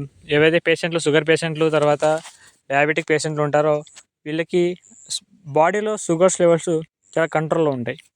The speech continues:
విటమిన్స్, విటమిన్ ఈ, డి, విటమిన్ కే ఇవి కూడా ఈ బ్లాక్ రైస్‌లో చాలా ఎక్కువ ఉంటాయి. ప్రతిరోజు కాకపోయినా వారానికి కొన్ని రోజులు ఈ బ్లాక్ రైస్‌ని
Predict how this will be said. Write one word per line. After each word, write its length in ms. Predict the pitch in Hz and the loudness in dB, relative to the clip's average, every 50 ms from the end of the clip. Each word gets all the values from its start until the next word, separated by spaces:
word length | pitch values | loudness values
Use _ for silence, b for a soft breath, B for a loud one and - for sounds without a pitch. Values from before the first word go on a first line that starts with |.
| _ _ _ _ _ _ _ B B B B B B B _ _ _ _ _ _ _ - | _ _ _ _ _ _ _ B B B B B B B _ _ _ _ _ _ _ -8
విటమిన్స్, 500 | 156 160 175 165 165 165 160 - - 156 | -6 -4 -2 -2 -2 -2 -4 -4 -2 -2
విటమిన్ 420 | 156 151 147 151 151 160 160 151 | 0 0 0 0 0 0 -2 -2
ఈ, 320 | 151 151 156 165 170 170 - - _ _ - | 0 0 2 2 2 2 0 -4 _ _ -8
డి, 380 | 143 135 143 151 156 165 170 165 - - | -2 2 2 2 2 0 -4 -8 -12 -12
విటమిన్ 320 | - 151 - 156 156 151 - - | -10 -8 -6 -4 -4 -6 -4 -2
కే 280 | - 165 156 151 156 156 - _ b b b b b - | 0 2 2 2 0 -2 -6 _ b b b b b -8
ఇవి 180 | 151 156 175 196 | -2 0 2 4
కూడా 260 | 180 196 190 185 175 175 175 156 - _ _ _ _ - | 4 4 6 6 4 4 2 -2 -8 _ _ _ _ -8
ఈ 100 | 156 151 | -6 -6
బ్లాక్ 280 | 139 135 147 147 151 - | -2 0 -2 0 0 0
రైస్‌లో 320 | 160 151 - - 175 151 | 0 0 0 0 0 0
చాలా 220 | 139 - 147 143 135 | 0 0 0 0 0
ఎక్కువ 220 | 135 - - 156 | 0 0 2 2
ఉంటాయి. 340 | 151 147 135 143 143 160 208 233 - - _ _ B B B B B B B B B _ _ _ _ _ _ _ - | 2 2 4 2 2 2 0 -4 -10 -16 _ _ B B B B B B B B B _ _ _ _ _ _ _ -4
ప్రతిరోజు 580 | 160 165 165 - 226 220 208 208 208 185 208 | -4 -2 2 2 4 4 4 4 2 2 0
కాకపోయినా 720 | 196 - 180 170 175 - - 175 170 180 185 170 160 175 170 - _ _ _ _ - | 0 2 2 2 2 2 0 0 2 2 0 -2 -2 -4 -8 -14 _ _ _ _ -2
వారానికి 640 | 139 139 151 170 175 185 190 185 185 180 185 175 165 180 175 - _ _ _ _ - | 0 2 4 4 2 2 0 -2 -2 -2 0 0 0 -2 -4 -10 _ _ _ _ -8
కొన్ని 280 | - 170 185 208 220 214 | -6 -4 -2 0 0 0
రోజులు 520 | 190 190 185 180 180 190 196 185 175 180 180 - B B B B B B - | 0 -2 -2 -2 -2 0 0 0 -2 -4 -6 -12 B B B B B B -12
ఈ 40 | 143 | -6
బ్లాక్ 340 | 139 135 147 147 160 165 - | -2 0 0 2 0 0 0
రైస్‌ని 480 | 170 170 160 - 180 170 156 147 151 | 0 0 0 -2 -4 -4 -4 -4 -6